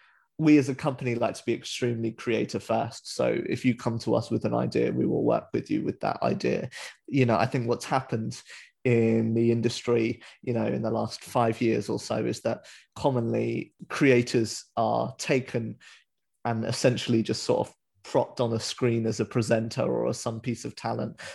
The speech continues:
that uses for a, you know, subsection to get those clicks or something like that. Um, and we actually feel, you know, they need to be treated, you know, as the talent that they actually are. You know, for a lot of online creators, their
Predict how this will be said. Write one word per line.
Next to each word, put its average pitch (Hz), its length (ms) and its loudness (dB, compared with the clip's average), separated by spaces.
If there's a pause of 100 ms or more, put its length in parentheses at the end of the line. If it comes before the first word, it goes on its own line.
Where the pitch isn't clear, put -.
(100)
that 120 160 4
uses 117 520 6
for 120 220 0
a, 110 100 0 (280)
you 131 120 6
know, 113 120 4
subsection - 760 -2
to 120 140 -2
get 113 180 2
those 117 220 2
clicks - 500 -2
or 123 80 -4
something 117 260 -4
like 110 240 2
that. 113 280 0 (400)
Um, 113 260 4
and - 340 -4 (220)
we 139 180 6
actually 120 300 2
feel, 113 480 0 (320)
you 131 160 -2
know, 113 140 0
they 113 120 -2
need 113 220 -4
to - 80 -10
be 117 400 -4
treated, 123 500 2 (300)
you 135 100 0
know, 113 220 0
as 117 240 0
the 113 240 0 (580)
talent 143 360 2
that 123 120 2
they 120 140 4
actually 120 360 -2
are. 120 300 -2 (120)
You 120 120 -4
know, 113 120 0
for 117 180 -6
a 113 140 0
lot 120 360 2
of 117 160 0
online 113 320 -2
creators, 117 640 -2 (380)
their 117 360 2